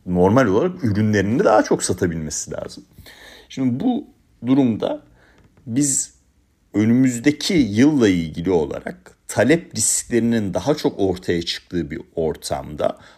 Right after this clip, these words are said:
arz tarafında da bir yükseliş durumu yaşanacak mı, yaşanmayacak mı noktasını, e, sorguluyoruz ve yaşanma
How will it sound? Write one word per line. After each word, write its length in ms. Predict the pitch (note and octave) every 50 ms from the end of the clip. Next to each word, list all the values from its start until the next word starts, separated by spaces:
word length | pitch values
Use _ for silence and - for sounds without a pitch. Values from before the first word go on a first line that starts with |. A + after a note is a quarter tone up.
| _ _ _
arz 380 | - F#2 B2+ D#3+ F3 - - -
tarafında 800 | - - B2+ A#2 A2 A2 G#2 - - - A2 G#2+ G#2 A#2 B2+ A#2
da 160 | B2 A#2+ A2+ A2
bir 80 | A#2+
yükseliş 1000 | B2 A2+ G2 G2+ A2+ - - - - - C3+ B2+ C3+ - - - - - - - _ _ _ _ _ _ _ _ _ _ _ _ _ _ _ _ _ _ - F#2 F2+
durumu 520 | F#2 A2 B2 B2+ A#2 A2 A2 A#2 - - - -
yaşanacak 720 | G2+ G2+ G2 - - B2+ B2 B2+ A#2+ C3+ C3+ B2 - -
mı, 100 | - F#3
yaşanmayacak 840 | F3 D#3+ - - - E3+ D#3+ D#3+ C#3+ A#2+ A2 F2+ F2+ E2 D2+ - -
mı 120 | F#2 E2
noktasını, 680 | D#2+ D2+ - _ _ - E2+ - - - F2+ E2+ D#2 - - _ _ _ - - -
e, 60 | - E2+ E2 D#2+ - - - _ _
sorguluyoruz 920 | - - - - - E2+ D2+ D2 C#2 - - - - - - F#2 F#2 A2 A#2
ve 160 | C#3 D3 - - - - - -
yaşanma 960 | - - G2+ G2 - - - B2+ A#2+ A#2+ B2 C3 C3 C#3+ D#3+ D#3+ - - -